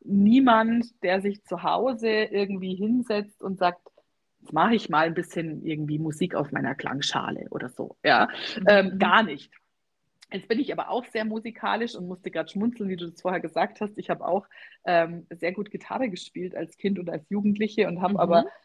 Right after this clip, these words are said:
Speaker 1: mit quasi dem ersten Freund dann, äh, Musik gegen Abenteuer getauscht.
Speaker 2: Ja.
Speaker 1: <laughs> So.
Speaker 2: <laughs> Genau.
Speaker 1: Ähm, und habe das dann sehr viele Jahre liegen lassen. Und ja, hatte das Gefühl, ich brauche so eine Klangschale,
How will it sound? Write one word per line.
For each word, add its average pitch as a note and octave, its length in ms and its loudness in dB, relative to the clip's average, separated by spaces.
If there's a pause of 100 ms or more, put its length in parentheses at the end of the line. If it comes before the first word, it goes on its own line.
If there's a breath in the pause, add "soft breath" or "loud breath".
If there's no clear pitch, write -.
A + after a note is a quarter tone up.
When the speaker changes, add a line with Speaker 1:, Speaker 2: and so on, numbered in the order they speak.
(160 loud breath)
Speaker 1:
mit F#3+ 440 2
quasi G3 520 4
dem F#3 200 -2
ersten F3 440 -4
Freund G#3 640 0 (300)
dann, F3 460 2
äh, D#3+ 160 -10 (180)
Musik G3 600 -4 (140)
gegen F3 380 -6
Abenteuer F3 680 -4
getauscht. - 680 0
Speaker 2:
Ja. A3 100 6
Speaker 1:
<laughs> - 220 4
So. B3 100 4
Speaker 2:
<laughs> - 880 2
Genau. G#3+ 960 0
Speaker 1:
Ähm, B3+ 440 6 (360 loud breath)
und A#3+ 220 6
habe A#3+ 160 4
das B3 140 -8
dann A#3 180 -4
sehr G#3+ 160 0
viele A3 220 -6
Jahre G3 340 2
liegen G3+ 280 -10
lassen. E3+ 400 -10
Und A#3+ 140 -4
ja, A#3+ 180 6
hatte A#3+ 200 2
das B3+ 160 -12
Gefühl, B3+ 360 -12
ich - 120 -14
brauche F3+ 380 0
so G#3 100 -12
eine F#3+ 140 -10
Klangschale, C4 720 -4